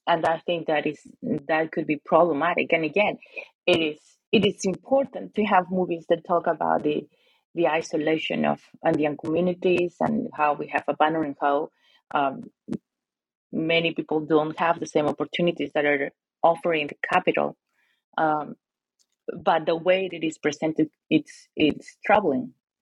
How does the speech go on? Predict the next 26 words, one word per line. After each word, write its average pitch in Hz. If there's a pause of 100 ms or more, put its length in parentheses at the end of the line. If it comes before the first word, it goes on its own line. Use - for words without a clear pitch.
(640)
Um, 160 (400)
and 185
I 214
can 190
mention, 170
like, 156
for 180
example, 170
like, 151
um, 156 (960)
Oscar 175
Catacora, 160
uh, 156
Huayna 156
Pacha, 190
right? 165
It 160
is, 165
it's -
more 147
recent, 202
and 165
it's 160
also 262
about 185
the, 165